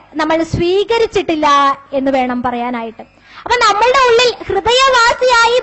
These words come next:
ഭഗവാനുണ്ട്. പിന്നെ എന്തിനാ അമ്പലത്തിൽ പോണേ, പിന്നെ എന്തിനാ ക്ഷേത്രത്തിൽ പോണേ എന്നുള്ളൊരു ചോദ്യം വരുന്നുവെങ്കിൽ നമ്മൾ മനസ്സിലാക്കേണ്ടത് അടുത്തുള്ളൊരു തത്വമാണ്.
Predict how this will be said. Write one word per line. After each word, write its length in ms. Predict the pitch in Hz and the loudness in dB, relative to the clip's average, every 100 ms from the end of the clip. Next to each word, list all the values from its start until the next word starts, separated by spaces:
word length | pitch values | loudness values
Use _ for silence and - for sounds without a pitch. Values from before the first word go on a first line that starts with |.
| 427 | 0
ഭഗവാനുണ്ട്. 800 | 415 440 453 480 415 381 359 - - _ _ 302 | 0 2 2 2 0 -2 -2 -4 -14 _ _ -6
പിന്നെ 200 | 302 330 | -2 -2
എന്തിനാ 360 | 330 359 370 | -2 0 0
അമ്പലത്തിൽ 340 | 349 359 370 381 | 2 0 0 0
പോണേ, 220 | 370 381 392 - _ _ _ _ _ | 2 0 -4 -14 _ _ _ _ _
പിന്നെ 140 | 415 494 | -2 0
എന്തിനാ 260 | 453 508 494 | 0 0 0
ക്ഷേത്രത്തിൽ 500 | 480 415 440 494 494 | 0 0 0 -2 0
പോണേ 460 | 480 453 466 427 - - _ - | 2 2 2 -2 -4 -20 _ -8
എന്നുള്ളൊരു 320 | 349 403 403 381 | -2 0 0 0
ചോദ്യം 380 | 359 311 381 | 0 0 2
വരുന്നുവെങ്കിൽ 640 | 370 349 359 311 311 262 240 - - 285 | 0 0 -2 -4 -4 -6 -10 -20 -14 -4
നമ്മൾ 300 | 302 311 339 | -2 0 0
മനസ്സിലാക്കേണ്ടത് 1040 | 302 294 302 330 294 311 302 294 302 254 - - - | 0 -2 -2 0 0 0 -2 0 0 0 -4 -10 -2
അടുത്തുള്ളൊരു 560 | 302 370 392 359 339 | 0 0 0 0 0
തത്വമാണ്. 720 | 330 277 - 339 302 285 285 | 0 -6 -2 0 0 0 -4